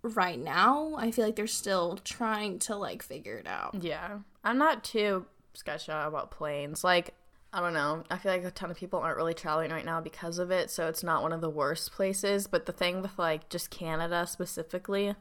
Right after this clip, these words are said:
Speaker 2: I think they've closed their borders.
Speaker 1: Oh, still?
Speaker 2: I don't know if it's still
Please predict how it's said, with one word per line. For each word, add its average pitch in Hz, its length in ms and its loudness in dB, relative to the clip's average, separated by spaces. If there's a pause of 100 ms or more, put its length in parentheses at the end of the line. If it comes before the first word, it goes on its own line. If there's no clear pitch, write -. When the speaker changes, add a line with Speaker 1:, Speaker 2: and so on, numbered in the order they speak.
(120)
Speaker 2:
I 175 60 -6
think 190 260 -6
they've 175 220 0
closed 165 360 2
their 151 140 -2
borders. - 800 -6 (680)
Speaker 1:
Oh, 240 220 6
still? 233 560 2 (600)
Speaker 2:
I 175 120 0
don't 208 200 6
know 165 400 4
if 160 140 -6
it's - 120 -8
still - 560 0